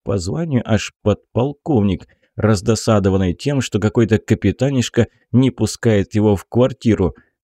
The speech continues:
«Ты не слишком много на себя берёшь, а?» «Не слишком», грубо ответил я. «Забыли, где Андрей Леонидович работал? Если есть желание, вперёд, творите, что хотите,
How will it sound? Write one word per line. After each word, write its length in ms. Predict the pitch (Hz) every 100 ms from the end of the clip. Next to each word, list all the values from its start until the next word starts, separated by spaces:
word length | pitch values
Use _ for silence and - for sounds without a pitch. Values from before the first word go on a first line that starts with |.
| _
«Ты 120 | -
не 140 | 107 147
слишком 520 | - 180 165 208 190
много 260 | 196 190 185
на 140 | 180
себя 300 | 165 185 185
берёшь, 440 | 170 196 151 101 -
а?» 260 | 113 170 185 _ _ _ _ -
«Не 320 | 90 101 127
слишком», 720 | 117 135 151 - 147 139 120 - _ _
грубо 480 | 95 95 117 101 107
ответил 380 | 101 107 107 107
я. 320 | 104 101 87 -
«Забыли, 640 | 80 76 110 92 180 139
где 320 | 92 98 131
Андрей 360 | 123 101 120 135
Леонидович 680 | 95 117 135 170 131 120 -
работал? 760 | 98 131 123 143 131 117 98 - _ _
Если 380 | 82 113 110 120
есть 160 | 131 101
желание, 520 | 117 151 151 110 92
вперёд, 600 | - _ 143 160 131 - _
творите, 480 | 175 131 196 - 139
что 300 | - - 151
хотите, 580 | 127 - 123 - 104